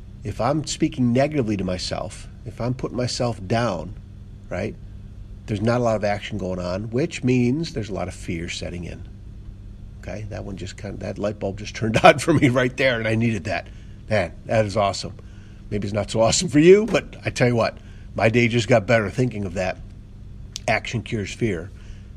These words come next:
And if I have a bunch of positive words and phrases, affirmations going in my head, I'm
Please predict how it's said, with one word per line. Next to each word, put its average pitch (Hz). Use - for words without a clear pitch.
And 98
if 95
I 92
have 98
a 92
bunch 127
of -
positive 113
words 104
and 92
phrases, 104
affirmations 98
going 98
in 92
my 85
head, 101
I'm 107